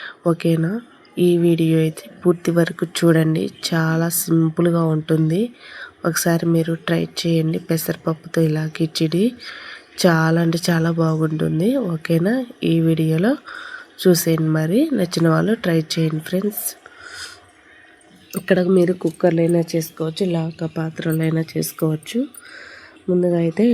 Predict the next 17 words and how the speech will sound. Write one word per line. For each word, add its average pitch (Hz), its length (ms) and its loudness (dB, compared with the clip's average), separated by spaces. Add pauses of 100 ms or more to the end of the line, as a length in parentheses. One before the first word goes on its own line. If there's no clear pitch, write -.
ఇలాగ 170 420 0
స్టవ్ 160 320 0
వెలిగించుకొని 165 840 0 (260)
ఒక 165 120 -8 (160)
ఇలా 160 220 -2 (1400)
పాత్ర 180 340 4 (100)
పెట్టేసుకొని 170 760 2 (760)
ఆయిల్ 160 280 4
అయితే 165 200 2 (100)
వేసుకోవాలి. 165 760 2 (340)
ఆయిల్ 160 340 4 (300)
ఒక 185 160 -2 (180)
మూడు 170 260 2
స్పూన్లు 170 440 4 (280)
ఆయిల్ 160 300 2
వేసుకొని 185 400 2 (140)
ఒక 185 160 -2